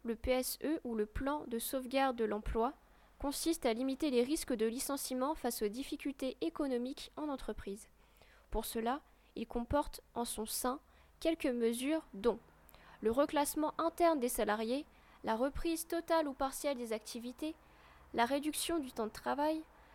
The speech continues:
la création de nouvelles activités, les actions de V A E ou de reconversion, et cetera. En parfaite opposition avec le P S E,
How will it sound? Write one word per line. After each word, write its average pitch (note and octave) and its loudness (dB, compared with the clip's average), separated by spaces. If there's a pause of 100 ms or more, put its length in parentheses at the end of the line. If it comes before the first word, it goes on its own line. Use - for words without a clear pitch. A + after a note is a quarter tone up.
(180)
la A3+ 0
création D4+ 0
de C4+ -4
nouvelles D4+ 0
activités, B3+ -6 (680)
les A#3+ 2
actions D4 2
de C4 2
V C4 2
A C#4+ 2
E D#4 4 (180)
ou A3+ -2
de A3 2
reconversion, C#4 2 (480)
et B3 0
cetera. B3 -2 (800)
En A#3 -2
parfaite D4+ 0
opposition D4+ -2
avec A3 0
le A3 2
P G#3+ -2
S A3+ 0
E, E4+ 0